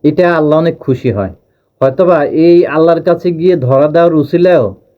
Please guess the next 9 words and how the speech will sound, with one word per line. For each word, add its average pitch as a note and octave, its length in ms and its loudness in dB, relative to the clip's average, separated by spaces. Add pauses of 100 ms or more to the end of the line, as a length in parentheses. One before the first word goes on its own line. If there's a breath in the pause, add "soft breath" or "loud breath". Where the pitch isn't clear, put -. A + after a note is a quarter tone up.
(200)
আল্লাহ C3+ 280 0
আমাদেরকে C#3+ 400 0
মাফ C#3+ 300 -2
করে A2+ 200 -4
দিতে G#2 280 -4
পারে। F#2+ 260 -4 (540)
তাই C#3 220 0
এই D3 260 0
প্রজার E3 560 -2